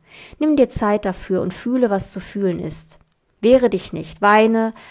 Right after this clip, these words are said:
lache, sei wütend, sei frustriert.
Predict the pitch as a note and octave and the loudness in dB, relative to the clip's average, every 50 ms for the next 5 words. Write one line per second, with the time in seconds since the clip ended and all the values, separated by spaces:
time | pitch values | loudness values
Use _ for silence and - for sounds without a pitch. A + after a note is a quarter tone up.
0 | - - G#3 A#3 - - C4+ A#3 F#3 G3+ G3+ G3 G3 E3+ G#3 A3+ A#3+ - A3 G#3+ | -4 0 2 2 2 2 -2 -2 0 0 0 0 0 0 -2 -6 -6 -6 -6 -6
1 | G#3 G3+ - - F#3+ F#3 F#3+ F#3+ - - F3+ F3+ - - - - F3+ F3 E3+ E3 | -6 -6 -4 -2 -2 -2 -2 -4 -6 -10 -12 -12 -12 -14 -14 -10 -8 -8 -8 -10
2 | D#3+ - | -12 -14